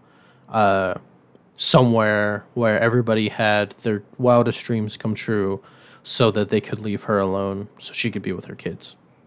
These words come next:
And that, the downfall of all of that was the fact that she erased ninety-five percent of the mutant population, which isn't adapted here because we don't have the X-Men, right?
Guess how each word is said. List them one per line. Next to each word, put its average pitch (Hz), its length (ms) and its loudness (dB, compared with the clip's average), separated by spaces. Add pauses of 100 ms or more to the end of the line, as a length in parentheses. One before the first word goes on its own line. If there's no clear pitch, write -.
(260)
And 107 260 0
that, 104 360 -2
the 131 60 -4
downfall 156 520 6
of 135 100 4
all 135 200 4
of 131 60 0
that 127 260 4
was 110 160 -6
the - 80 -18
fact 117 260 -4
that - 80 -12
she 113 380 -4 (560)
erased 117 580 2
ninety-five 110 460 0
percent 107 300 -4
of 101 100 -4
the 107 60 -12
mutant 107 200 -6
population, 139 800 2 (160)
which 127 320 2 (200)
isn't 180 280 8
adapted 147 340 4
here 139 140 6
because 131 240 -4
we 117 80 -4
don't 107 140 2
have 104 120 -2
the 101 100 -2
X-Men, 104 360 -8 (340)
right? 123 220 0